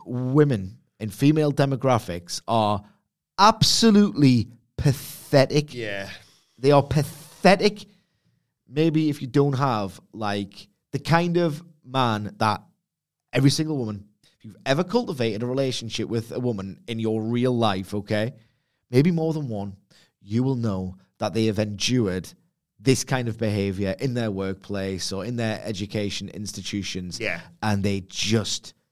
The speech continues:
Speaker 1: hate it naturally. To get a reminder of that on their escapist television because some old guy likes a big pair of tits.
Speaker 2: Yeah.
Speaker 1: Like, why would they watch this? Why would they wanna be reminded of the people that they have to endure in their everyday lives all the time?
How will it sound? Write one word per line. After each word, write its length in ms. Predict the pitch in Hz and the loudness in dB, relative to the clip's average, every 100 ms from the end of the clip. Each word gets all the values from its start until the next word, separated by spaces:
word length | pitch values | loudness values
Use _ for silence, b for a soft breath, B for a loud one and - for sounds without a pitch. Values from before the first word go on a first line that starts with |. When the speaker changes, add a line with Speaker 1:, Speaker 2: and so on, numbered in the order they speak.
| _ _ | _ _
Speaker 1:
hate 500 | _ 123 - 101 107 | _ -20 -10 -8 -6
it 220 | 101 107 - _ _ - 78 | -6 -10 -14 _ _ -20 -14
naturally. 540 | 98 107 - 107 107 104 _ _ _ _ | -12 -10 -8 -6 -6 -8 _ _ _ _
To 80 | - | -2
get 120 | 113 | 0
a 40 | 123 | 0
reminder 500 | 120 113 123 123 101 | 0 0 0 -2 -8
of 120 | 90 | -6
that 180 | 95 85 | -8 -8
on 100 | 98 | -8
their 100 | 92 | -8
escapist 540 | 95 - 101 98 95 | -6 -4 -4 -4 -6
television 540 | - 113 101 78 82 73 | -4 -4 -4 -8 -12 -14
because 420 | 82 - 92 85 | -16 -6 -4 -4
some 240 | - 95 | -6 -6
old 160 | 95 90 | -8 -6
guy 180 | 101 98 | -4 -4
likes 260 | 85 87 | -4 -8
a 40 | 82 | -10
big 200 | 85 82 | -12 -8
pair 180 | 95 92 | -8 -8
of 80 | 90 | -8
tits. 400 | 101 69 - - _ _ _ _ _ _ | -10 -10 -16 -20 _ _ _ _ _ _
Speaker 2:
Yeah. 100 | _ _ | _ _
Speaker 1:
Like, 120 | 95 90 | -12 -4
why 140 | 107 | 0
would 120 | 113 117 | 0 0
they 120 | 110 | -2
watch 260 | 85 92 - | -4 -10 -6
this? 260 | 104 - | -6 -2
Why 160 | 117 123 | 4 4
would 80 | 135 | 6
they 80 | 143 | 2
wanna 180 | 127 120 | -2 -4
be 120 | 117 | -4
reminded 480 | 107 95 104 117 117 | -4 -2 -2 -4 -6
of 80 | |
the 80 | - | -8
people 300 | - 113 113 | -8 -6 -4
that 180 | 101 - | -4 -6
they 140 | 107 | -6
have 260 | 101 107 98 | -6 -8 -8
to 300 | - 101 92 b b - | -6 -6 -6 b b -12
endure 480 | 104 98 98 101 107 | -10 -6 -2 -2 -2
in 140 | 92 | -4
their 160 | 95 95 | -8 -8
everyday 420 | 90 95 92 95 | -8 -8 -6 -6
lives 300 | 90 90 95 | -6 -8 -8
all 220 | 90 101 95 | -10 -10 -8
the 80 | 92 | -10
time? 340 | - 87 92 | -10 -10 -10